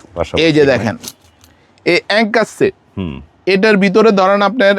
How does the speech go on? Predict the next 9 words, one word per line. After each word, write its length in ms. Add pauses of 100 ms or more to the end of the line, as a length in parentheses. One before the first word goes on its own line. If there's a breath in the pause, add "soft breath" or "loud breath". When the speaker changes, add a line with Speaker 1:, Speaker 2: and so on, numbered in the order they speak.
(120)
Speaker 2:
এক 200
হাজার 280
ডিজাইন 280
দিতে 220
পারবো। 360 (140)
Speaker 1:
আচ্ছা, 300
আচ্ছা। 240 (200)
Speaker 2:
ঠিক 140
আছে? 340